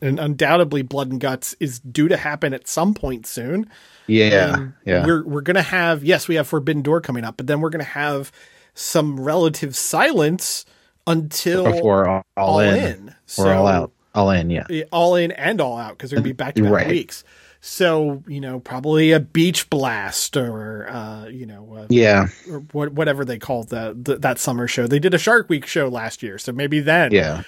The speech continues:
Speaker 1: Um, so, you know, we'll see. Uh, one thing that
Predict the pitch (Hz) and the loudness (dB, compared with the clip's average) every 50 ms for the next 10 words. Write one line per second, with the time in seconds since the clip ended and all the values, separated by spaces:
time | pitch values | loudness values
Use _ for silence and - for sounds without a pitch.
0 | - - - _ - 160 160 160 156 156 151 147 147 143 143 _ _ _ _ _ | -16 -20 -12 _ 2 4 4 6 6 4 2 2 0 -4 -8 _ _ _ _ _
1 | _ _ _ _ _ - - - 185 165 151 143 - _ _ _ _ - 175 156 | _ _ _ _ _ -14 -6 0 2 2 2 2 -2 _ _ _ _ -4 -2 -2
2 | 143 131 131 156 165 156 - - 151 131 - _ _ _ - 180 180 175 170 160 | -2 -2 -2 -2 -2 -2 -2 -2 -4 -4 -6 _ _ _ -2 2 2 2 2 2
3 | 160 208 254 285 285 220 - 262 262 254 240 214 220 196 180 - | 2 2 2 2 0 -4 -4 -4 -2 -2 0 2 2 2 2 0